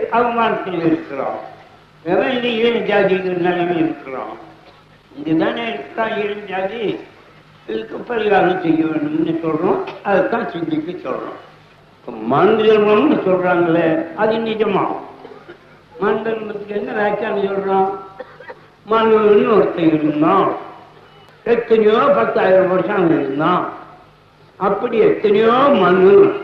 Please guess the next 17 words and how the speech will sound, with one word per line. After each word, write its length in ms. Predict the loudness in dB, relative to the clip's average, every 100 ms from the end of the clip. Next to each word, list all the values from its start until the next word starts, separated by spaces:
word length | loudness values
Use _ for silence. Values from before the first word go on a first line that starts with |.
| -14 -20 -20 -20 _ _ _ -4
ஒரு 200 | -2 -2
கோடி 320 | 2 4 4 4
வருஷத்துக்கு 640 | 2 -2 -8 -10 -6 -2
மனு 240 | 0 0 0
வச்சிடணும். 580 | -2 -2 -2 -2 -6 -10 -10 -8 -8 -10 -18 -20 -20 -20 -18 -4
ஒண்ணாவது 420 | -2 0 2 4 4
மனு, 260 | 6 4 4
ரெண்டாவது 440 | 4 4 4 2 0
மனு, 220 | 0 4
அஞ்சாவது 440 | 4 4 2 2 0
மனுன்னு. 520 | -8 -14 -14 -16 -18 -20 -20 -20 -20 -20 _ _ _ _ -20
மனுன்னா 640 | -12 -8 -4 0 0 2 2 2
என்ன? 320 | 4 4 2 -4 -10 -20 -20 -20 -20 -20 _ _ -16
மனுங்கிற 600 | -10 -2 2 2 -2 -6 -4
வார்த்தைக்கு 540 | -2 -2 -4 -8 -12
என்ன 180 | -10 -6 -4
அர்த்தம்? 500 | -4 -6 -6 -4